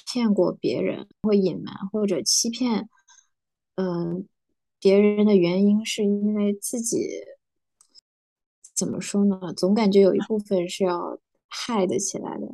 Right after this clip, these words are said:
然后我一想到这一点，然后我就觉得，我就觉得自己很愧疚。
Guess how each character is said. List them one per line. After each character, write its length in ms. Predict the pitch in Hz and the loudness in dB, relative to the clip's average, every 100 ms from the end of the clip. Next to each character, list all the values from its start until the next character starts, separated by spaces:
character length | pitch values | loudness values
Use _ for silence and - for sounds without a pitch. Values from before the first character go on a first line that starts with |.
| 262 - | -12 -6
然 120 | 202 | -4
后 140 | 226 | 2
我 160 | 226 170 | 4 6
一 100 | 220 | 6
想 220 | 233 190 | 4 -2
到 280 | 180 180 202 | -4 -2 -2
这 180 | 202 233 | 0 0
一 60 | |
点， 180 | 214 - | 0 -6
然 100 | 175 | -8
后 140 | 185 196 | 0 0
我 100 | - | 2
就 140 | 202 | 0
觉 180 | 196 180 | 2 0
得， 220 | 180 202 _ _ _ _ _ _ _ _ _ _ | 0 -4 _ _ _ _ _ _ _ _ _ _
我 100 | 185 | 4
就 100 | 214 | 6
觉 140 | 208 214 | 6 4
得 80 | |
自 120 | 220 247 | 4 0
己 340 | 226 226 190 | -4 -2 -2
很 300 | 202 208 170 | 0 -2 -2
愧 280 | - 247 196 | -2 0 0
疚。 260 | 196 170 | 0 -4